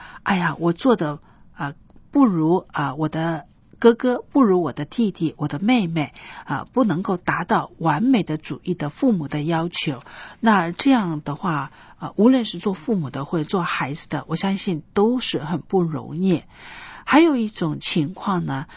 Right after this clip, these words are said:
那就是，啊，逃避危险的环境的心情是非常的迫切。嗯，环境上面的危险，我们说，当然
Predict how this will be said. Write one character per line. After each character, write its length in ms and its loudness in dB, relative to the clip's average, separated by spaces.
那 140 -2
就 320 -4
是， 560 -6
啊， 480 -8
逃 360 -4
避 380 2
危 280 2
险 240 -2
的 160 -8
环 400 -8
境 280 0
的 180 -6
心 300 2
情 420 -2
是 200 -4
非 300 0
常 240 -6
的 120 -12
迫 340 -4
切。 340 -2
嗯， 420 -2
环 320 6
境 160 4
上 220 0
面 140 -2
的 140 -2
危 280 -6
险， 380 -2
我 80 -8
们 120 -8
说， 560 -2
当 180 2
然 380 -4